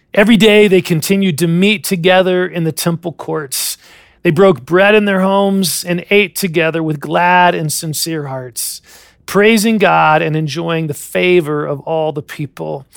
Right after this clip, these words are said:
And the Lord added to their number daily those who were being saved." I mean, this description is so inspiring to me. In a world filled with so much loneliness and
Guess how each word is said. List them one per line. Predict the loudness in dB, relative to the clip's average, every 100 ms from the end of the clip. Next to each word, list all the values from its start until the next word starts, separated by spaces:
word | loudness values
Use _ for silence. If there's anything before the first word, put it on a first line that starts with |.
| -20 -20 -20 _
And | 0 2
the |
Lord | 4 4 6 4 2 2
added | 2 4 2 0
to | 0
their | 0 0
number | -2 -2 -4 -4
daily | -4 -2 0 0 -2
those | -2 -4 -4 -6 -10 -12 _ -10
who | -8
were | -6
being | -6 -6 -4 -4
saved." | -6 -6 -4 -2 -2 -4 -4
I |
mean, | 0
this | 0 -2
description | -2 -4 -4 -6 -4 -2 -4
is | -6
so | -6 -4 -2 0
inspiring | -2 -4 -6 -8 -8 -4 -2 0 0 -4
to | -6 -8
me. | -8 -10 -14 -20 -20 -20 -20 -20 _ _
In | -2
a | 0
world | 2 2 4 4 2 -2
filled | -4 0 2 2
with | 0
so | -4 -2 0
much | -2 -2
loneliness | -2 0 -2 -4 -6
and | -6